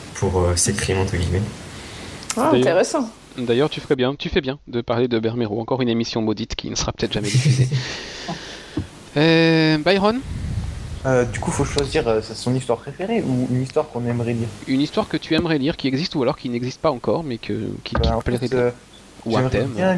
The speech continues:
Speaker 4: lire, euh, une fois Jason Todd en tant que, euh, Batman.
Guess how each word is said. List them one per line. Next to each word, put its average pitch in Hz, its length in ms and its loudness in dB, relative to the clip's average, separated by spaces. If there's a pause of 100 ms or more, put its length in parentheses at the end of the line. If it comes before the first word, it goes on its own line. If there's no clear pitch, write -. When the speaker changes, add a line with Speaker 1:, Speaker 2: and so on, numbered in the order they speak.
Speaker 4:
lire, 180 240 0
euh, 113 400 2 (680)
une 139 60 0
fois 139 320 2
Jason 139 340 0
Todd 156 220 2
en 123 100 2
tant 131 160 -4
que, 127 140 -4
euh, 107 240 4
Batman. 107 440 0